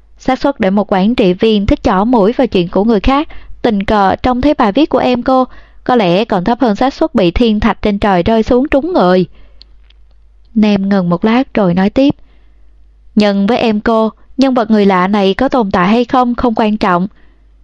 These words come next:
Bởi thứ em cô cần không phải một lời hồi đáp, mà là một đối tượng chịu lắng nghe mình. Con người ấy mà, đôi khi có thể nói với người xa lạ nhiều điều hơn với người nhà." Dì bứt rứt tột độ,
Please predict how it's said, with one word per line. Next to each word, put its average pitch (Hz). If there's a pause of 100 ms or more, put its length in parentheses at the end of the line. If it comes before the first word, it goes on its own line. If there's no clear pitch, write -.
(240)
Bởi 190
thứ 254
em 202
cô 202
cần 185
không 220
phải 202
một 240
lời 202
hồi 190
đáp, 247 (400)
mà 220
là 202
một 202
đối 240
tượng 196
chịu 196
lắng 226
nghe 277
mình. 220 (1200)
Con 202
người 190
ấy 214
mà, 185 (380)
đôi 247
khi 247
có 294
thể 262
nói 247
với 311
người 247
xa 208
lạ 185
nhiều 208
điều 196
hơn 233
với 277
người 294
nhà." 190 (1300)
Dì 214
bứt 269
rứt 294
tột 208
độ, 190